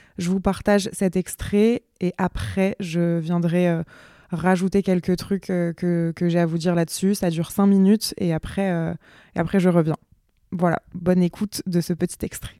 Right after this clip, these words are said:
Ça fait plusieurs semaines, je pense, voire, euh, même il y a quelques jours encore, qu'avec, euh, des amis, on parlait de la différence des relations amicales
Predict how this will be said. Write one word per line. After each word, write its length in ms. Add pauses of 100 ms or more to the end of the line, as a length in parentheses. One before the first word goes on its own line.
(280)
Ça 240
fait 160
plusieurs 420
semaines, 480
je 80
pense, 260
voire, 400
euh, 400 (560)
même 220
il 20
y 40
a 60
quelques 340
jours 240
encore, 560
qu'avec, 500
euh, 220
des 260
amis, 320 (100)
on 140
parlait 360
de 500 (680)
la 140
différence 480
des 100
relations 460
amicales 640